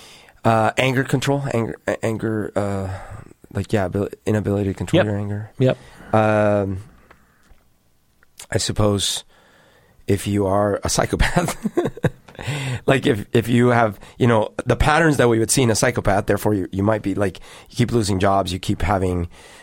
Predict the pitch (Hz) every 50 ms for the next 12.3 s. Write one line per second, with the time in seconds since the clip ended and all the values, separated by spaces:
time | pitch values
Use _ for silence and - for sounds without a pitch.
0 | - _ - 104 95 90 90 87 85 - - - 117 101 98 92 95 98 - -
1 | - 101 92 - - 98 92 95 92 90 87 87 87 85 85 82 82 82 - -
2 | 123 135 143 147 139 - - - - 104 107 123 139 135 - - - _ - 120
3 | 123 131 135 123 - - _ _ _ _ _ _ _ _ - - 95 90 92 90
4 | - - - - - - - - - - 143 143 131 131 131 135 135 131 131 127
5 | 123 120 117 117 113 113 110 110 - - _ _ _ - - 127 127 - - 156
6 | 147 143 131 - - 113 104 123 131 110 101 95 90 - 101 104 95 90 101 104
7 | - - - - - - - _ _ - - 117 113 110 - - - - - -
8 | - _ _ _ _ - 120 113 107 113 117 127 135 139 120 113 110 104 104 98
9 | 98 - - - - 110 110 107 104 101 98 101 104 110 117 113 101 95 95 95
10 | 95 92 92 90 - - - - _ _ - _ _ _ _ _ - - 120 127
11 | 131 120 110 104 95 98 92 - 107 98 95 92 92 92 90 90 87 87 - -
12 | - - 98 92 87